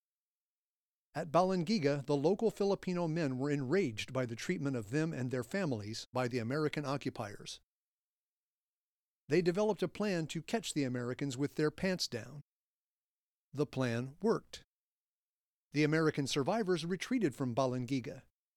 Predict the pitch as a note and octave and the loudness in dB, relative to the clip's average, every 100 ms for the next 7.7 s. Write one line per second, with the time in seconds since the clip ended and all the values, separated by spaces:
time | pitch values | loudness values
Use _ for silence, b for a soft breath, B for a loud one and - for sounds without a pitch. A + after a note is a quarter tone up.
0 | _ - A3 G#3 D#3+ C#3 C3+ B2+ A3 C3 | _ 2 4 4 4 4 4 4 4 2
1 | B2+ C3 - A#2 F#3+ F3+ - E3 C#3+ - | 0 0 -2 -2 -2 -2 0 0 0 -2
2 | C3 F#3 C3 C3+ - G3+ F#3+ G#3+ A#3 F#3 | 0 2 0 -2 -4 -2 0 0 0 0
3 | E3 C3 F#3+ D3+ - G2+ - B2+ B2 A#2+ | -2 0 2 0 -4 -10 -12 -8 -4 -2
4 | D#3 C#3+ D3 D3 A#2 B2 C3 C3+ C3+ - | 0 2 2 2 0 -2 0 0 -2 -2
5 | D3+ E3 - - - _ _ _ _ _ | 0 0 -4 -12 -18 _ _ _ _ _
6 | _ _ _ _ _ - B2 D#3+ F3+ C3+ | _ _ _ _ _ -12 4 6 6 6
7 | G3+ D#3 - C3+ C#3 C3+ | 8 6 4 2 2 0